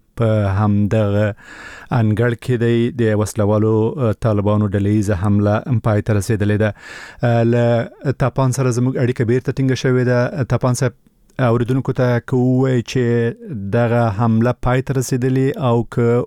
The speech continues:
اوس هم، اه، غږونه اوریدل کیږي او د وژل شوو او ټپیانو په اړه که مو نور معلومات ترلاسه کړي وي.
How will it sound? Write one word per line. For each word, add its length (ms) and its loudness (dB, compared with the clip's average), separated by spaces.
اوس 440 0
هم، 240 0
اه، 340 2
غږونه 340 0
اوریدل 400 0
کیږي 400 0
او 280 2
د 80 -4
وژل 400 2
شوو 300 0
او 60 2
ټپیانو 400 0
په 120 -4
اړه 260 0
که 440 0
مو 420 0
نور 340 2
معلومات 380 0
ترلاسه 300 -2
کړي 200 0
وي. 180 -2